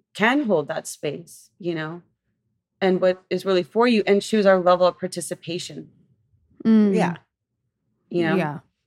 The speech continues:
Speaker 2: Yeah.
Speaker 3: I do have a question for you on that. What do you do in that situation? Because I do think that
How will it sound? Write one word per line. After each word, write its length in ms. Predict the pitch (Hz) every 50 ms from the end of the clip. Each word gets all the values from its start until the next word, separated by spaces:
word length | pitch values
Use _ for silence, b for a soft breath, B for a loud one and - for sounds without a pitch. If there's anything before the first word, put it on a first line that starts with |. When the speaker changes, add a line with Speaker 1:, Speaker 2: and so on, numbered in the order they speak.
| _ -
Speaker 2:
Yeah. 160 | - 240 285 240
Speaker 3:
I 40 |
do 200 | 247 208 - 277
have 140 | 311 320 330
a 60 | -
question 400 | - - 226 226 - - - 202 190
for 120 | - 196
you 100 | 185 180
on 180 | 180 175 175 170
that. 200 | 175 165 170 - _
What 440 | - 185 185 190 208 226 - - _
do 100 | - 277
you 240 | 277 262 240 233 214
do 460 | 190 185 196 196 196 190 190 185 185 185 -
in 200 | - 180 185 180
that 260 | 180 180 175 - -
situation? 760 | - - - 185 185 - 185 175 175 170 170 165 - 175 175 170
Because 340 | 175 170 - 185 180 175
I 80 | 180 180
do 280 | 175 175 - 202 220 233
think 380 | 233 - 226 220 214 202 - -
that 320 | 202 185 175 175 - _